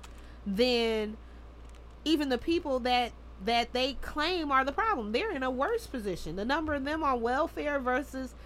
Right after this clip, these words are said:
versus us, those numbers are catastrophic. Living in a place like Michigan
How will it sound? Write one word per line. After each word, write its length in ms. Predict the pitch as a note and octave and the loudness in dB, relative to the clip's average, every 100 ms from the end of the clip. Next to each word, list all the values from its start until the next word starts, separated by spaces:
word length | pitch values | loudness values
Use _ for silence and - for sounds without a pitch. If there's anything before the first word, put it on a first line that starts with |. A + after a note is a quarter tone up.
| - | -2
versus 300 | A#3+ C4+ C4 | 0 0 0
us, 280 | C#4 G4 F#4 | 0 0 -2
those 340 | B3 D4 C#5+ G#4+ | 2 6 6 4
numbers 400 | C#4 C4 A3+ G#3 | 0 2 2 2
are 360 | F#3 F3+ F3 - | 2 2 -2 -6
catastrophic. 640 | - D4+ C#4+ - F4 C4+ F3 | -2 2 2 4 4 4 -4
Living 300 | B3 G4 F4+ | -2 0 0
in 80 | C#4+ | 0
a 40 | |
place 340 | - C4+ B3 B3 | 0 0 -2 0
like 200 | G3+ F3+ | 0 0
Michigan 680 | F#3+ C4+ A#4+ C#4+ A3 G3 A3+ | 0 0 0 -2 -2 -2 -4